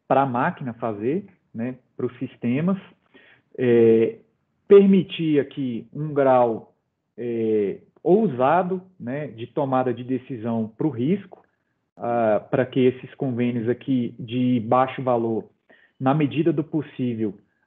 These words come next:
abarquem o maior quantitativo possível naquelas curvas vermelhas e verde que eu mostrei pra vocês. Quanto maior a aprovação automática, melhor.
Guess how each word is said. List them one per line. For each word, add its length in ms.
abarquem 720
o 60
maior 400
quantitativo 640
possível 580
naquelas 440
curvas 420
vermelhas 1040
e 100
verde 440
que 80
eu 60
mostrei 380
pra 140
vocês. 480
Quanto 320
maior 300
a 40
aprovação 540
automática, 640
melhor. 560